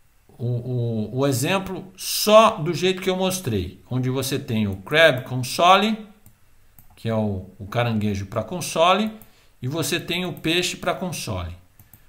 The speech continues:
Você tem o Fish Tank pra console, né? E aí você vai ver as interfaces. Tem o iFish Tank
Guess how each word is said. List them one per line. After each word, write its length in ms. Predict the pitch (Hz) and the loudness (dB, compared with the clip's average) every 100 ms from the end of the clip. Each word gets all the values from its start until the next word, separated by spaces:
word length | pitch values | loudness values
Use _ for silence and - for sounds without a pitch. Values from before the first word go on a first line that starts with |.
| - _ | -20 _
Você 260 | 127 127 143 | -4 -2 -2
tem 360 | 143 160 156 | -2 -2 -2
o 100 | 143 | -2
Fish 560 | 123 - 208 202 - - | -4 -4 -2 -2 -2 -2
Tank 320 | 139 151 - | -2 -2 -4
pra 180 | 151 151 | -6 -6
console, 580 | 170 156 - 107 87 85 - _ _ _ - | -6 -8 -4 -4 -4 -8 -16 _ _ _ -6
né? 300 | 107 143 143 - _ - - - _ _ - - | -4 -4 -8 -20 _ -20 -20 -20 _ _ -20 -12
E 140 | 156 202 | 0 4
aí 420 | 175 220 262 156 | 4 4 4 2
você 300 | 160 175 208 | 0 0 2
vai 140 | 202 | 2
ver 240 | 147 185 214 | 4 4 6
as 260 | 214 202 | 6 4
interfaces. 880 | 247 254 254 - 165 123 - 98 - | 0 0 0 0 0 2 0 -4 -6
Tem 240 | - 117 | -4 -2
o 140 | 113 110 123 117 | 0 2 4 2
iFish 340 | 110 139 139 | -2 -4 -6
Tank 440 | - 196 220 240 | -2 2 4 2